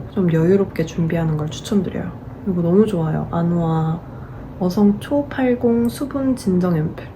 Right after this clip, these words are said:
구두는 이 주 정도 걸린대요. 그거를 받고 이제 오빠 예복을 보러 가려고 합니다.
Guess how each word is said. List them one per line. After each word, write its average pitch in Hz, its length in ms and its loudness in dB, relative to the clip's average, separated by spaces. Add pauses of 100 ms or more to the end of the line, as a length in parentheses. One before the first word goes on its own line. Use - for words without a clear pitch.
(200)
구두는 214 760 6 (100)
이 202 180 6
주 240 140 4
정도 180 280 4
걸린대요. 156 520 -2 (180)
그거를 190 1040 2 (580)
받고 311 640 4 (260)
이제 - 120 -2
오빠 165 320 0
예복을 170 400 2
보러 175 280 2
가려고 151 380 -4
합니다. 175 360 -4